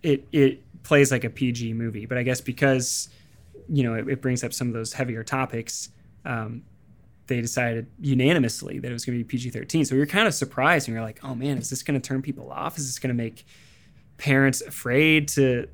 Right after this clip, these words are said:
let their kids see it or take their kids?" Um, the movie also has, like, we, we can get into this in a second, but the movie has, like, a little bit of, of, like, a faith angle on it. And so we're, we're like,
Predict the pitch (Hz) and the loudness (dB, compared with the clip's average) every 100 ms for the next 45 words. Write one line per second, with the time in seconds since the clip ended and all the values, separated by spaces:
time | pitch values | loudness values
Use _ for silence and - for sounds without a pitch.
0 | - 135 139 135 131 - 196 190 185 139 | 0 2 2 -2 -2 0 4 6 6 2
1 | - 165 165 156 - 165 160 147 - - | 2 0 0 -2 0 2 2 0 -4 -12
2 | - - 127 123 117 110 - _ _ _ | -18 -4 0 2 0 -4 -8 _ _ _
3 | _ - 160 196 208 156 156 175 156 156 | _ 4 6 6 6 4 4 0 2 0
4 | 165 160 - 135 113 - - - - - | 0 -2 0 0 0 -8 -20 -20 -20 -20
5 | - - _ _ _ 147 147 - 147 156 | -20 -20 _ _ _ 0 2 2 2 4
6 | 147 143 135 127 120 - - 123 131 120 | 4 4 4 0 -2 -4 -4 -2 -2 -4
7 | 110 - 127 - _ _ - 143 143 151 | -4 -4 -4 -4 _ _ -4 2 4 6
8 | 160 160 151 151 143 131 135 143 151 - | 4 4 4 4 4 4 4 6 4 4
9 | 147 127 - - 139 120 120 117 - - | 0 -4 -10 -6 -4 -2 -6 -6 -14 -6
10 | 131 127 131 - 151 151 156 160 160 _ | -2 -2 -2 -4 -2 2 2 0 -6 _
11 | - 165 175 180 - _ - _ _ _ | -4 0 0 -2 -6 _ -20 _ _ _
12 | 147 135 131 127 143 131 131 - - - | 2 4 4 2 4 4 2 -2 -10 -8
13 | 147 135 127 120 113 - | 0 2 2 0 -4 -12